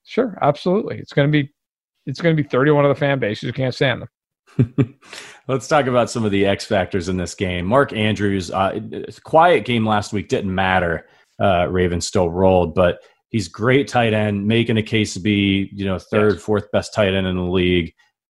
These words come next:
Speaker 2: playing with Lamar Jackson. S-, offense suits him. Chiefs not exactly known for athletic linebacker play at the moment.
Speaker 1: <laughs> Oh,
Speaker 2: Uh,
Speaker 1: God.
Speaker 2: don't come, don't come, don't come looking for me, Anthony Hitchens. I,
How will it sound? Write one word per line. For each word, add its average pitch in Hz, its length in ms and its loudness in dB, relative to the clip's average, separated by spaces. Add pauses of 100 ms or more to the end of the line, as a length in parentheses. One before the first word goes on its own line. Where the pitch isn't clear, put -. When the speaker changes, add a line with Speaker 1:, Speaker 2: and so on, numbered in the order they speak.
Speaker 2:
playing 120 300 2
with 104 140 -2
Lamar 98 300 0
Jackson. 87 720 -2 (220)
S-, - 300 -16 (100)
offense 110 440 0
suits 95 320 -4
him. 87 160 -2 (760)
Chiefs - 540 -2
not 151 280 4
exactly 127 520 0
known 104 400 2
for 92 640 2 (600)
athletic 110 520 0
linebacker 98 600 0
play 98 380 0 (300)
at 92 140 -4
the 92 80 -4
moment. 92 400 0
Speaker 1:
<laughs> - 80 0 (180)
Oh, 98 60 -2
Speaker 2:
Uh, 95 180 -2
Speaker 1:
God. 117 80 -2
Speaker 2:
don't 107 180 0
come, 107 300 -2
don't 127 180 -2
come, 131 240 -4
don't 143 180 -2
come 147 140 -2
looking 135 220 -2
for 117 160 -2
me, 107 160 0
Anthony 101 280 -2
Hitchens. 101 480 -2
I, 95 160 0